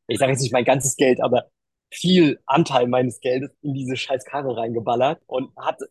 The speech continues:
hatte mega Spaß. Also ich glaub, in Summe hab ich irgendwie achthunderttausend Euro für Benzin ausgegeben in einem Jahr und, äh,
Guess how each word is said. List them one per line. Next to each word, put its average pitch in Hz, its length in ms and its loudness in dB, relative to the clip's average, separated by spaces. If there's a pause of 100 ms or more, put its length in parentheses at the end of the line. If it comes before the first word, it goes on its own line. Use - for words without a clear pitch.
hatte 151 300 -8
mega 147 420 -4
Spaß. 151 480 -2
Also 131 120 -2
ich 127 80 -10
glaub, 139 180 -6
in 135 160 -6
Summe 156 240 -2
hab 143 100 -6
ich 135 80 -8
irgendwie 135 280 -4
achthunderttausend 139 640 -6
Euro 143 260 -4
für 123 120 -14
Benzin 131 380 -8
ausgegeben 123 520 -8
in 120 80 -8
einem 117 340 -2
Jahr 123 360 2 (640)
und, 131 600 2
äh, 123 420 -2